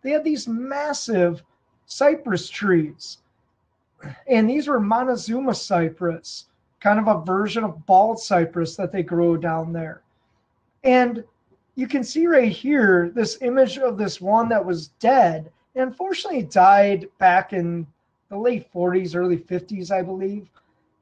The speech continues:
But because the tree was so important to them, they actually left it as a statue.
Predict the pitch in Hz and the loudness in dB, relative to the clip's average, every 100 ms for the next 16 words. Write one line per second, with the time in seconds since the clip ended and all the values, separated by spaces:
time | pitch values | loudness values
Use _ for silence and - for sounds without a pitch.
0 | _ 240 262 277 - - 320 339 415 - | _ 2 2 0 -8 -6 -6 -8 -12 -8
1 | 269 269 247 - - 254 269 254 - 269 | -6 -6 -6 -8 0 0 0 -4 -8 -10
2 | 311 285 185 170 175 202 254 262 220 214 | -8 -10 -4 0 2 0 -2 -2 0 -4
3 | - - 294 233 185 175 175 - 214 214 | -4 -8 -10 -6 0 0 0 -2 -2 -2
4 | - _ _ - 185 185 185 180 - _ | -10 _ _ -2 4 6 4 0 -8 _
5 | _ - 226 - - 254 277 285 - 180 | _ -8 -8 -8 -4 -4 -2 -6 -6 -4
6 | 156 156 | -6 -8